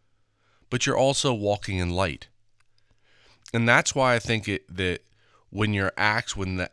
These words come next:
acts start to become manifest to you, that like, "Hey, I need to change my, I need to change," that has to do with that light working in you, dispelling the darkness.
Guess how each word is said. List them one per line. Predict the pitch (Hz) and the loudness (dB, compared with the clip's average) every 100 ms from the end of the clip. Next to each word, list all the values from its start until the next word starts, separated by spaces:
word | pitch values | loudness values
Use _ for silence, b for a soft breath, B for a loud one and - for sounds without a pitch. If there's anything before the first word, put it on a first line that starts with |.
| 101 | 0
acts | 107 110 - | 2 2 -2
start | - - - - 104 - - | -4 -4 -4 2 2 0 -6
to | - 92 85 76 | -4 -4 -4 -6
become | 101 92 - 101 92 | -8 -8 -4 -2 2
manifest | 107 123 117 107 98 - | 4 4 2 0 -2 -4
to | 95 | -6
you, | 107 139 110 | -2 0 0
that | 92 78 | -2 -2
like, | 87 | -2
"Hey, | 107 107 | 0 0
I | 92 | 0
need | 101 | -2
to | 87 | -4
change | - 120 110 104 | -2 0 0 -2
my, | 82 80 - - | -6 -6 -8 -6
I | 107 | -2
need | 113 | -2
to | 85 | 0
change," | - - 139 120 82 - - B B B B | 2 4 4 2 -2 -6 -10 B B B B
that | - 127 | 0 2
has | 135 139 139 | 2 2 0
to | 131 | -2
do | 110 120 | 0 0
with | 113 | 2
that | 117 107 - | 2 2 0
light | 101 117 98 - | 0 0 0 -2
working | 110 107 98 90 | -2 -2 -2 -2
in | 95 98 | 0 2
you, | 87 82 | 0 0
dispelling | 85 - - 101 98 90 82 | -2 -4 -2 0 0 0 -4
the | 80 | -6
darkness. | 76 80 65 - 50 - | -6 -6 -8 -12 -14 -12